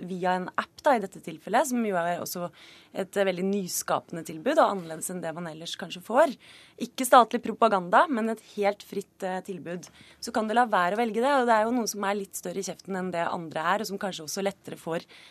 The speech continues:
venner, og som klarer seg helt greit på egen hånd enn andre. Men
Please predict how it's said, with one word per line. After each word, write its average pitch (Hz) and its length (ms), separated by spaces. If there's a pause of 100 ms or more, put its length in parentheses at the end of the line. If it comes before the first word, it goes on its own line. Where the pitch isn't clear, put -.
(200)
venner, 190 640
og 180 220
som 185 180
klarer 175 320
seg 175 220
helt 170 180
greit 160 160
på - 120
egen 156 120
hånd 180 220
enn 202 100
andre. 220 380 (420)
Men 220 300